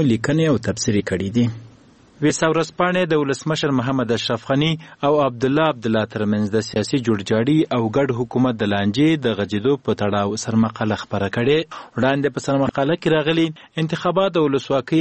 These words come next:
او د مشروع حکومت د خلکو پر رایه د انتخاب شوي حکومت یو اصلي بهیر دی چې ولس سره متحدوي او یو اصولي زعامت او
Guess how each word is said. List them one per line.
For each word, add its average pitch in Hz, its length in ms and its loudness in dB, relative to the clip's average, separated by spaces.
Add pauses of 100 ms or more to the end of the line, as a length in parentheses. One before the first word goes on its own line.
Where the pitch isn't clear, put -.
او 131 80 0
د 120 180 0
مشروع 151 380 0
حکومت 147 440 -2 (120)
د 165 180 0
خلکو 196 320 0
پر 160 160 0
رایه 151 160 0
د 131 140 2
انتخاب 120 420 -6
شوي 165 240 4
حکومت 110 460 -2
یو 120 180 -2
اصلي 151 340 0
بهیر 104 380 0
دی 107 60 0
چې 131 180 2 (380)
ولس 156 340 0
سره 110 180 0
متحدوي 117 580 0 (260)
او 143 200 0
یو 156 160 4
اصولي 156 480 0
زعامت 156 580 0 (180)
او 127 60 2